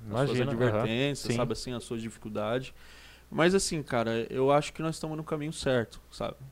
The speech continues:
Speaker 2: Conseguiu
Speaker 1: Eu
Speaker 2: crescer, né?
Speaker 1: Isso.
Speaker 2: Que
Speaker 1: E, e
Speaker 2: massa.
Speaker 1: uma das coisas que a gente prioriza muito no nosso negócio, assim,
Speaker 2: Aham.
Speaker 1: Guinão, é a qualidade. O que
Speaker 2: Uhum.
Speaker 1: nós bru-, busca muito é entregar a qualidade. Porque quando fala massa, o pessoal entende muito macarrão. Quando você cita
Speaker 2: Aham.
Speaker 1: massa, o brasileiro ele lembra muito do macarrão, né?
Speaker 2: Sim, sim.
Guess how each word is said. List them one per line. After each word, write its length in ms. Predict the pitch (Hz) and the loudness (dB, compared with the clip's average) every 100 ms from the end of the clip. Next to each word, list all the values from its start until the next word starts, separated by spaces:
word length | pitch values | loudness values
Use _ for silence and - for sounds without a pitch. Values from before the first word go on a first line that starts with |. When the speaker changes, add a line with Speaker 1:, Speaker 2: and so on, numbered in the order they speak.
| - | -10
Speaker 2:
Conseguiu 320 | 117 104 123 | -6 -2 2
Speaker 1:
Eu 60 | 127 | 2
Speaker 2:
crescer, 480 | 139 139 - 113 101 | 4 0 0 0 2
né? 200 | 98 113 | 2 2
Speaker 1:
Isso. 560 | 160 160 143 123 - 117 - | 2 0 -2 -6 -8 -12 -8
Speaker 2:
Que 120 | - | 0
Speaker 1:
E, 20 | |
e 40 | 147 | 0
Speaker 2:
massa. 200 | 208 165 | 4 4
Speaker 1:
uma 160 | 190 202 | 6 8
das 200 | 190 - | 8 8
coisas 280 | 190 185 | 4 4
que 100 | - 175 | 2 0
a 20 | |
gente 220 | 165 180 | 0 -6
prioriza 540 | - 156 151 165 180 185 | -2 0 2 0 -2 -2
muito 480 | 120 117 160 160 | -2 0 -2 -2
no 80 | 117 | -4
nosso 280 | 113 113 - | -2 -4 -4
negócio, 460 | 104 101 107 120 - | -6 -2 0 0 0
assim, 220 | 117 98 | -2 0
Speaker 2:
Aham. 80 | 107 | 0
Speaker 1:
Guinão, 300 | 110 101 101 - - - - - | -2 -4 -8 -16 -20 -20 -20 -6
é 160 | 110 113 | 0 0
a 60 | |
qualidade. 760 | 117 127 143 131 101 98 - - - - - - | 2 2 2 0 -2 -4 -8 -18 -20 -20 -16 -6
O 80 | 87 | -4
que 60 | |
Speaker 2:
Uhum. 40 | 107 | 0
Speaker 1:
nós 180 | 123 110 | -2 -2
bru-, 180 | 113 | -6
busca 420 | 127 117 147 - 135 | -8 -6 -6 -4 -6
muito 260 | 127 139 | -6 -6
é 40 | 139 | -6
entregar 380 | 131 127 117 | -4 -6 -4
a 40 | 127 | -6
qualidade. 580 | - 127 113 98 95 - - - - - | -6 -6 -4 -6 -8 -14 -20 -20 -20 -6
Porque 720 | 135 - 156 156 147 135 127 | -4 2 4 6 6 6 4
quando 200 | - 202 | 2 2
fala 280 | - 156 123 | 2 2 2
massa, 480 | 104 113 143 - 110 | 0 0 -2 -4 -8
o 60 | |
pessoal 400 | 110 120 - 120 | -6 -6 0 0
entende 360 | 131 131 127 120 | 0 -4 -6 -6
muito 180 | 120 120 | -8 -6
macarrão. 480 | 143 - 170 131 104 | -6 -6 -6 -6 -6
Quando 180 | - 104 | -8 -8
você 140 | - | -6
cita 280 | 107 120 120 | -6 -2 2
Speaker 2:
Aham. 200 | 107 104 | 2 2
Speaker 1:
massa, 320 | 110 - 127 | 0 -2 -2
o 40 | 123 | 0
brasileiro 460 | 117 117 120 113 | 0 -2 -2 -4
ele 60 | 120 | -2
lembra 220 | 123 123 | -2 -4
muito 240 | 120 117 120 | -6 -8 -10
do 60 | |
macarrão, 460 | 120 135 143 123 98 | -10 -8 -8 -8 -8
né? 120 | 98 113 | -10 -8
Speaker 2:
Sim, 220 | - 117 | -4 -4
sim. 200 | 113 104 | -4 -8